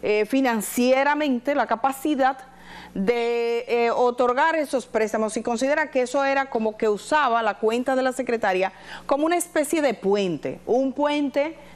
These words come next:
económico para, eh, designar dinero al magistrado y que en realidad recibía.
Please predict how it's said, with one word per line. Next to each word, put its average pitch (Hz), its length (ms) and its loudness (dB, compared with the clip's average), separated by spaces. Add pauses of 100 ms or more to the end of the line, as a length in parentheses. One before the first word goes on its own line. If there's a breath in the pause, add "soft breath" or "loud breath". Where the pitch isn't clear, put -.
económico 269 800 0
para, 285 520 2
eh, 269 560 0
designar 269 600 0
dinero 254 360 0
al 262 80 0
magistrado 262 480 0
y - 20 -4
que 226 100 -6
en 196 40 -6
realidad 175 380 -2
recibía. 175 520 -8